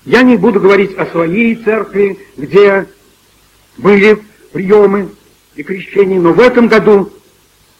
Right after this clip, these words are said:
больше тридцати пяти человек присоединилось через крещение к церкви.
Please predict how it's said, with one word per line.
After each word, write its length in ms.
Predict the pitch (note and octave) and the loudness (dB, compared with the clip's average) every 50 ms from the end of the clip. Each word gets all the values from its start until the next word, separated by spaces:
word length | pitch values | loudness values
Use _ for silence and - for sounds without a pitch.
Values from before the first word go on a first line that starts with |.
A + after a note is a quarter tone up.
| _ _ _ - | _ _ _ 0
больше 520 | G3 A3+ A#3+ A3+ F#3 F3+ - - A3 G#3+ | 2 2 2 2 -2 -10 -8 -6 -6 -6
тридцати 500 | G#3 - F#3 F#3+ F#3 - F#3+ - - G3+ | -4 -6 -8 -8 -8 -10 -14 -8 -8 -8
пяти 280 | - G3+ F3+ - E3+ E3 | -8 -8 -8 -8 -8 -4
человек 560 | E3+ E3+ D#3 F3 G#3 G#3+ - - - - - | -4 -2 2 2 2 0 0 -10 -18 -20 -20
присоединилось 840 | _ - F3 F3 - - E3+ E3+ E3 - - F3+ G3 F#3 F#3 F#3 E3+ - - - - - - - - _ _ | _ -10 -10 -8 -6 -4 -4 -4 -2 -2 -4 -4 -4 -2 -2 -2 -4 -4 -8 -18 -18 -18 -20 -20 -20 _ _
через 220 | C#3+ D#3 E3 E3 - | -14 -12 -12 -12 -12
крещение 580 | - C#3 D#3+ - - - D3+ E3+ E3 D#3+ D3+ | -14 -14 -14 -14 -14 -8 -6 -6 -4 -4 -6
к 100 | - - | -8 -10
церкви. 480 | - C3+ D#3 D3+ - - B2+ B2+ A#2 A2 | -12 -10 -10 -10 -10 -12 -14 -16 -16 -16